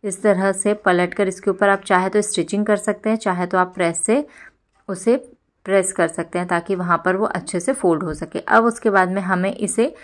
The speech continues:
पलट लेना होगा। जो हमारी कॉलर है, यानी कि सीधे वाले साइड जो है, अब हमारे ऊपर की तरफ में आ जाएंगे सीधे साइड में। कॉर्नर्स को अच्छे से निकालने के बाद में देखिए मैं क्या करने वाली हूँ। यहाँ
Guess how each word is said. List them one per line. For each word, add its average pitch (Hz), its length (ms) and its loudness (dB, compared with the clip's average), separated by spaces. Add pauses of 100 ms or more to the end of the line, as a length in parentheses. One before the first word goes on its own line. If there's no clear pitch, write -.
(300)
पलट 180 380 4
लेना 208 320 2
होगा। 202 400 2 (380)
जो 202 200 -4
हमारी 180 360 2
कॉलर 175 440 4
है, 233 160 0
यानी 185 220 0
कि 190 100 -4
सीधे 202 340 -2
वाले 190 240 4
साइड 175 380 0
जो 196 180 -2
है, 185 180 0
अब 170 140 -2
हमारे 165 340 0
ऊपर 202 440 -2
की 202 140 -4
तरफ 190 360 -2
में 269 120 0 (140)
आ 165 160 2
जाएंगे 156 400 -6
सीधे 175 300 0
साइड 156 320 -6
में। - 100 -8 (540)
कॉर्नर्स 202 420 2
को 233 100 0
अच्छे 220 200 -2
से 226 140 0
निकालने 196 420 2
के 208 60 -4
बाद 196 180 2
में 196 160 -2
देखिए 190 320 0
मैं 180 200 0
क्या 185 140 -2
करने 185 300 -2
वाली 180 260 2
हूँ। 202 160 0
यहाँ 170 300 0